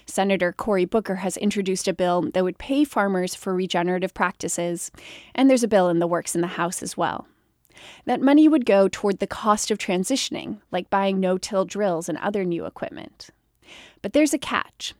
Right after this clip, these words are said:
As more and more resources get invested in it,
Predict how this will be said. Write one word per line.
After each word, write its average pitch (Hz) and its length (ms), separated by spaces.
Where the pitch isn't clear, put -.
As 202 160
more 226 320
and 285 140
more 240 180
resources 220 640
get 185 160
invested 185 540
in 226 120
it, 254 280